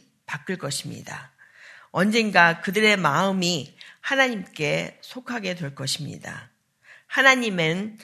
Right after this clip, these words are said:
그들의 하나님이 되실 것이고 그들은 다시 한번 하나님의 백성이라 불리게 될 것입니다. 이 구절은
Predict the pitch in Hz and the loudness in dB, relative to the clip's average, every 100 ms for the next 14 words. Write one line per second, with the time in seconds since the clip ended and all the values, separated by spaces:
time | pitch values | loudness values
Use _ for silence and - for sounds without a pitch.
0 | - - - 185 185 180 175 226 247 220 | -20 -20 -6 -2 2 4 2 0 -2 -4
1 | 196 170 160 135 160 - 139 - - 135 | -4 -6 -4 -6 -6 -8 -6 -6 -6 -10
2 | 131 - _ _ _ _ 175 170 185 180 | -10 -16 _ _ _ _ -4 -2 -2 -4
3 | 170 - 170 214 185 151 135 135 147 165 | -4 -4 -2 0 0 0 -4 -6 -8 -10
4 | - - _ - 247 240 190 151 139 151 | -16 -20 _ -2 0 0 -2 -4 -2 -4
5 | 190 - 160 156 180 143 135 139 160 - | -6 -8 -8 -4 -6 -4 -4 -4 -6 -10
6 | - 165 156 151 147 143 135 139 - - | -8 -6 -4 -8 -10 -10 -10 -8 -8 -10
7 | - - - - _ _ _ _ _ _ | -16 -16 -16 -20 _ _ _ _ _ _
8 | _ - - - - - - - 262 285 | _ -20 -20 -20 -20 -20 -20 0 0 2
9 | 220 220 226 180 165 175 156 | 2 6 6 6 2 0 -4